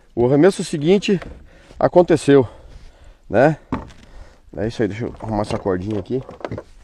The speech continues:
Vou falar sempre pra vocês aqui, ó. Deixa eu mostrar ele primeiro. Aí. Olha que cavalo de tucunaré sua. Hã? Ó.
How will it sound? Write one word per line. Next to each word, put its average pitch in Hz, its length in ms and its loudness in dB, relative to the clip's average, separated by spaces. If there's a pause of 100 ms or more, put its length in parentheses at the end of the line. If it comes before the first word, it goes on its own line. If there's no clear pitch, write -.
(1040)
Vou 87 60 -10
falar 101 240 0
sempre 131 220 -2
pra 110 120 -4
vocês 98 400 -6
aqui, 90 160 -8
ó. 104 100 -2 (960)
Deixa - 160 -12
eu 165 40 -10
mostrar 147 240 -8
ele 139 80 -8
primeiro. 143 300 -8 (560)
Aí. 143 380 -2 (640)
Olha 151 320 -6
que - 160 -14
cavalo 147 720 0
de 135 140 -6
tucunaré 139 440 -6
sua. 135 380 -10 (880)
Hã? 160 280 6 (520)
Ó. 117 140 6